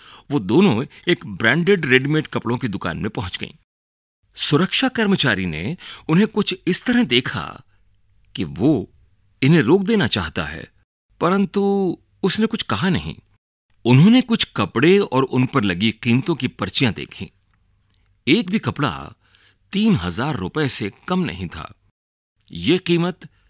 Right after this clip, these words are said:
साप्ताहिक बाजार के कपड़ों की तुलना में लगभग पांच गुना अधिक थी। सुजाता कविता से फुसफुसाती हुई बोली, "मैं तुम्हें एक दूसरी दुकान पर ले चलूंगी,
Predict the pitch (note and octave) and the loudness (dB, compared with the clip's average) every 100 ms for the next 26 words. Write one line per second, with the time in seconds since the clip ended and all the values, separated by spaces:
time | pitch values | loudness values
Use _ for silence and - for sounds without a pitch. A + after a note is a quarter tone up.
0 | _ _ - - C#3 - D3 C#3+ F#2 G2 | _ _ -6 -2 -2 -2 0 0 -2 -4
1 | F2 A2+ A#2 G#2+ G2+ A#2 B2 G#2 - G#2 | -2 -4 -4 -8 -8 -6 -4 -6 -6 -4
2 | B2 A#2+ F2 D#2+ - - - F2+ G#2+ C3+ | -2 -2 -4 -8 -18 -20 -12 -4 -2 -2
3 | A2+ G#2 A2 G#2+ _ - C3 D#3+ D3+ A2 | -2 -4 -4 -8 _ -2 0 2 0 -4
4 | E2 G#2+ A#2 E2 - G2 C3 - - - | -2 0 0 -2 -10 -8 -6 -6 -10 -18
5 | - _ _ _ _ _ _ _ _ - | -18 _ _ _ _ _ _ _ _ -10
6 | - F#2 A#2+ - D#2+ - _ _ _ _ | -8 -4 -4 -4 -6 -10 _ _ _ _
7 | D#3 F3+ G3+ G3 - E3+ - - G#3 - | -2 0 0 -2 -2 -4 -6 -8 -6 -6
8 | - D#3 G3 F3+ D3 F#2 F2 D2+ C2 - | -6 -6 -6 -6 -8 -6 -8 -10 -16 -20
9 | _ _ _ _ _ _ _ F#2 F#2 G2 | _ _ _ _ _ _ _ -4 -2 -2
10 | G2 - F2 G#2+ F#3 G#3+ _ _ _ _ | -4 -8 -6 -2 -2 -6 _ _ _ _
11 | _ _ D3+ D3+ _ F2+ F#2+ C#3 - F3+ | _ _ -6 -6 _ -8 -2 -2 -2 -4
12 | D#3 D#3 D#3 D#3 D3 D#3+ F#3 G3 C#3 - | -4 -2 -2 -2 -2 -2 -2 -2 -4 -8